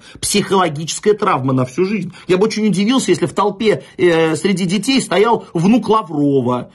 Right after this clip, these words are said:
или сыночек, или внучка какого-нибудь руководителя силового ведомства. Такое даже представить себе нельзя. Их детей охраняют, э, такого беспредела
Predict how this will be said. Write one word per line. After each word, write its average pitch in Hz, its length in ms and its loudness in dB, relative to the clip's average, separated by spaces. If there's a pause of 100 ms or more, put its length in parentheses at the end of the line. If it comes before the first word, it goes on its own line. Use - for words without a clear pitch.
(120)
или 233 440 0
сыночек, 247 640 0
или 240 160 0
внучка 240 680 2
какого-нибудь 240 460 -2
руководителя 247 640 -2
силового 254 440 0
ведомства. 170 480 0
Такое 180 280 2
даже 202 180 -4
представить 214 520 -2
себе 196 180 -2
нельзя. 185 220 2
Их 175 340 -4
детей 165 400 -2 (120)
охраняют, 180 840 0
э, 156 580 0
такого 180 340 0
беспредела 160 640 -2